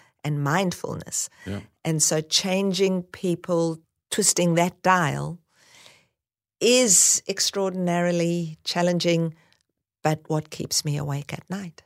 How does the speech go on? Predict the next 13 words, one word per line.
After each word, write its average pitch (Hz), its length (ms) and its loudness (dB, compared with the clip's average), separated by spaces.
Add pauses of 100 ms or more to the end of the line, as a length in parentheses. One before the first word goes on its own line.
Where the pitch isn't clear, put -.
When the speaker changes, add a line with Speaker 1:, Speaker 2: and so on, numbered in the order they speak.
(160)
Speaker 2:
Yeah. 101 200 -12 (1300)
And 110 80 -2
I 113 40 0
can 117 120 -4
see 151 280 -2
that 110 360 0 (160)
in 85 520 -4
people, 82 380 -4
when 87 140 -2
you 87 80 -2
talk 90 260 -4
to 85 60 -8
people, 78 500 -6